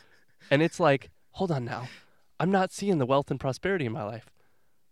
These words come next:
How do, how can I make that happen?" So then your brain goes into overdrive mode while you're sleeping. No, it's, like, free.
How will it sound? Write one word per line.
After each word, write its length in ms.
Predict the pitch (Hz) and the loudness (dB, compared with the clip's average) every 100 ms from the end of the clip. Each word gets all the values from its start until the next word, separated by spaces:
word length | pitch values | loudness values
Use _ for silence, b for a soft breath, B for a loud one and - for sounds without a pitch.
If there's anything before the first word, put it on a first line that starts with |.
| _ | _
How 200 | - 190 | 2 6
do, 120 | 202 190 | 6 4
how 120 | - 175 | -2 -8
can 160 | - | -2
I 60 | 170 | 0
make 180 | 156 - | 0 0
that 140 | 139 | -2
happen?" 380 | 156 202 123 - _ _ _ _ _ | 0 -2 -4 -12 _ _ _ _ _
So 160 | - | 2
then 160 | 160 185 | 4 4
your 100 | 170 | 2
brain 220 | 160 160 | 2 2
goes 160 | 147 135 | 0 0
into 140 | 147 | 0
overdrive 420 | 135 147 117 107 110 | 0 0 0 -2 -2
mode 320 | 107 104 - _ _ _ _ _ | -4 -4 -10 _ _ _ _ _
while 220 | 123 127 | 0 2
you're 140 | 156 156 | 2 -2
sleeping. 480 | - 151 131 104 117 _ | -4 -6 -6 -8 -10 _
No, 180 | - 151 - | -6 -4 -4
it's, 160 | - | -6
like, 160 | 160 135 | -6 -6
free. 360 | - 160 104 | -4 -4 -4